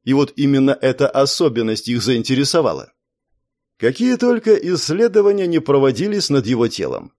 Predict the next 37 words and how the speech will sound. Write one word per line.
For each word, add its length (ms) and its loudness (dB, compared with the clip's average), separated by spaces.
Его 280 0
изучили 460 0
от 260 -2
начала 420 0
и 120 0
до 120 0
конца, 540 -4
но 140 -2
так 180 0
и 60 -2
не 100 0
смогли 340 -2
понять, 320 -2
в 40 -14
чем 180 0
дело. 320 -4
Суть 260 -8
в 60 -16
том, 200 0
что 240 -2
почему-то 560 -4
здесь 360 -6
его 180 0
способность 680 -2
работала 460 0
только 300 0
с 100 -6
его 200 0
официальными 640 -2
женами. 480 -4
От 180 -6
воспоминаний 720 0
тех 280 -4
дней, 180 0
когда 300 0
он 100 0
превратился 760 0